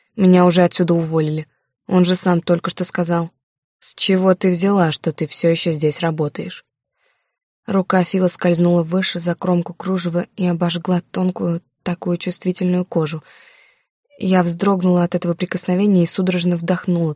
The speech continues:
так, словно воздуха вокруг стало мало. Фил убрал руку из-под юбки и облокотился о стол. Я выдохнула с облегчением. «Дура.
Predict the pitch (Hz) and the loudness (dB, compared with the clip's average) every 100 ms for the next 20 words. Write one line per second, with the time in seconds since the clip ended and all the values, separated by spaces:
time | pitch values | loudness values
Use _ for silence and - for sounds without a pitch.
0 | - 180 180 - 180 170 165 175 185 185 | -4 -6 -4 -4 -2 0 0 0 0 -2
1 | 180 180 - 165 - 175 165 165 160 151 | -4 -4 -4 -6 -4 -2 0 2 2 -2
2 | 147 _ _ _ _ _ _ _ _ - | -6 _ _ _ _ _ _ _ _ 0
3 | 196 180 175 175 170 170 170 - 170 180 | 2 4 4 2 2 -2 -4 -4 -6 -4
4 | 190 - - 190 170 170 175 - 180 - | -8 -8 -10 -4 -2 -2 -2 -2 0 -2
5 | 175 - - 156 - _ _ _ _ _ | -2 -2 -2 -8 -10 _ _ _ _ _
6 | _ _ _ - 175 170 175 170 - 170 | _ _ _ -6 -2 0 -2 -4 -6 -6
7 | 165 170 170 - - 156 160 170 - _ | -4 -4 -4 -6 -8 -6 -6 -10 -14 _
8 | _ _ _ _ _ _ _ _ _ _ | _ _ _ _ _ _ _ _ _ _
9 | _ _ _ _ 185 160 151 151 | _ _ _ _ -2 -2 -4 -8